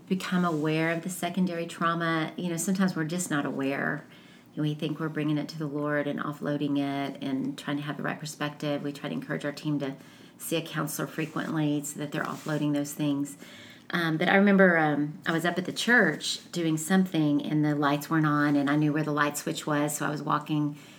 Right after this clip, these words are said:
you know, feeling the wall towards it. Kinda dumb now that I think about it, but anyway, I miscalculated where the stairwell was and fell in the stairwell, which I didn't get hurt, but this, like, terror came over me.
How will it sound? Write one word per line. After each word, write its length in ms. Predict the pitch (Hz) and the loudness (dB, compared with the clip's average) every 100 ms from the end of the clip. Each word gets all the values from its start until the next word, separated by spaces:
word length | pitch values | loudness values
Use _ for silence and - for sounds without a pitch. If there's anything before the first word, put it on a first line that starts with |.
| - | -8
you 100 | - | 0
know, 80 | 151 | 2
feeling 340 | 143 175 160 151 | 2 0 2 4
the 80 | 151 | 4
wall 320 | 151 151 151 | 4 2 0
towards 360 | - 156 151 | -2 -2 0
it. 380 | 151 131 131 - | 0 0 -2 -8
Kinda 220 | - 135 127 | -6 -4 -2
dumb 340 | 143 135 135 | -2 0 0
now 220 | 143 135 | 2 0
that 120 | 135 139 | -2 -4
I 60 | |
think 180 | 170 165 | -4 -2
about 240 | 139 139 | 0 0
it, 100 | 147 | -2
but 200 | 147 151 - - - - - | -2 -2 -4 -12 -14 -18 0
anyway, 380 | 196 190 165 156 | 6 6 6 6
I 120 | 151 165 | 4 4
miscalculated 1200 | 185 190 - - 165 165 185 160 156 156 147 151 | 4 4 2 -2 0 2 2 2 2 4 2 2
where 160 | 143 | 0
the 100 | 143 | 0
stairwell 580 | - 233 269 233 160 131 | -2 4 6 6 4 2
was 520 | 139 139 - 127 - - - - - | 0 -2 -2 -4 -8 -14 -20 -20 -4
and 180 | 180 156 | 0 0
fell 300 | - 175 170 | 2 2 6
in 100 | 147 | 4
the 80 | 143 | 4
stairwell, 480 | - 220 240 170 156 | 2 2 4 4 2
which 160 | 185 - | -2 0
I 80 | 202 | 2
didn't 240 | 254 226 | 4 4
get 120 | 156 | 2
hurt, 520 | - - 185 196 226 - - - - - | -2 0 4 4 2 -6 -16 -18 -18 -2
but 240 | 190 190 - | 2 4 4
this, 400 | 165 160 - - | 0 0 -4 -2
like, 200 | 135 - | -2 -2
terror 580 | - - 247 269 170 - | -6 0 2 4 4 2
came 200 | - 147 | -6 -6
over 240 | - - - | -4 -4 -6
me. 340 | - - - | -8 -10 -12